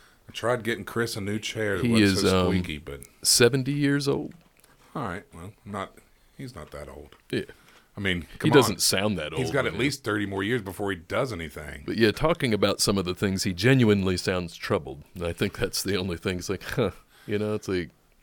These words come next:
Speaker 2: <laughs>
Speaker 1: Well,
Speaker 2: either
Speaker 1: no,
Speaker 2: he's
Speaker 1: he
Speaker 2: been telling the story so long and he's well practiced, or, you know, like,
Speaker 1: Or
Speaker 2: he's genuinely troubled by it.
Speaker 1: Or he's troubled because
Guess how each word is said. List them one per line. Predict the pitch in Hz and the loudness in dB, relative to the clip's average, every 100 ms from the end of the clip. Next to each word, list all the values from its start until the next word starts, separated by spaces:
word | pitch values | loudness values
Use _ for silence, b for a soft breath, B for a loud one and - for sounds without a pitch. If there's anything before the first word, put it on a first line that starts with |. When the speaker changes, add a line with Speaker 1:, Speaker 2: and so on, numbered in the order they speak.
| - | -20
Speaker 2:
<laughs> | - - - - - 151 - | -14 -10 -10 -10 -10 -6 2
Speaker 1:
Well, | 160 - | 6 8
Speaker 2:
either | 139 | 8
Speaker 1:
no, | 135 | 6
Speaker 2:
he's | 123 | 6
Speaker 1:
he | |
Speaker 2:
been | 127 113 | 4 4
telling | 131 113 98 | 4 4 0
the | |
story | 87 - 117 107 | -2 0 2 2
so | - 90 | 0 0
long | 90 90 90 | 2 0 0
and | |
he's | 85 87 | -4 -2
well | 92 87 | 0 0
practiced, | - 113 - 69 - - - | -2 -4 -4 -8 -8 -10 -8
or, | 90 85 85 92 | -2 0 -2 -6
you | 95 | -8
know, | 80 73 76 | -8 -8 -4
like, | 160 | 0
Speaker 1:
Or | 143 113 | 2 2
Speaker 2:
he's | 104 | 2
genuinely | 107 95 87 80 80 | 2 2 -2 -6 -6
troubled | - 110 - - | -4 -4 -6 -10
by | 71 73 | -8 -8
it. | |
Speaker 1:
Or | 120 113 90 | -6 -4 -6
he's | 85 | -8
troubled | - 107 95 82 | -6 -4 -2 -4
because | 85 95 85 - | -6 -6 -6 -10